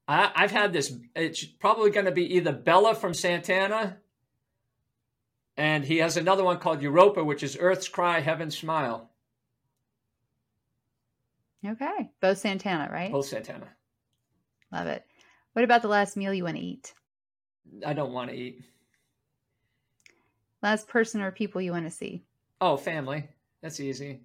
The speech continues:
Speaker 1: Yeah. Any family
Speaker 2: And the
Speaker 1: members.
Speaker 2: last, last words you will speak?
Speaker 1: Thank you.
Speaker 2: And aside from Cancer U, what's a resource you would recommend for cancer patients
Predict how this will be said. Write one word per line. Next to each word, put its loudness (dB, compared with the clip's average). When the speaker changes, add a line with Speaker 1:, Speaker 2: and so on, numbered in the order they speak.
Speaker 1:
Yeah. -8
Any -4
family -8
Speaker 2:
And -10
the -8
Speaker 1:
members. -4
Speaker 2:
last, 0
last -2
words -4
you -2
will -6
speak? -6
Speaker 1:
Thank -8
you. -10
Speaker 2:
And -2
aside 0
from -4
Cancer -4
U, -2
what's -4
a 0
resource -4
you -6
would -2
recommend -4
for -8
cancer -10
patients -10